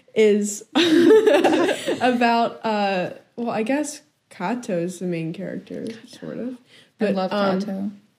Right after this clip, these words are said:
Speaker 1: he is this detective that, um, is all about, like, justice and, like,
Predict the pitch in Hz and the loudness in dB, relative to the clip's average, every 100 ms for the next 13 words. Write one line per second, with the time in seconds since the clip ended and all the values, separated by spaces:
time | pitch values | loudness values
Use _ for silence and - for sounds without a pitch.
0 | _ - - 214 240 240 247 240 226 - | _ -20 -12 -2 0 2 0 -2 -4 -4
1 | 196 196 196 - 170 165 170 - - 175 | -4 -4 -6 -6 -4 -4 -6 -10 -8 -4
2 | 175 170 170 - _ - 185 170 165 - | -2 -4 -6 -12 _ -8 -6 -4 -6 -6
3 | 190 202 196 196 190 180 170 185 - - | -4 -2 -2 -2 -4 -4 -4 -6 -8 -20
4 | - _ _ - 359 302 - - 214 180 | -20 _ _ 0 2 2 -4 -4 -2 0
5 | 208 208 - 220 214 196 202 | -4 -6 -6 -2 0 -2 -2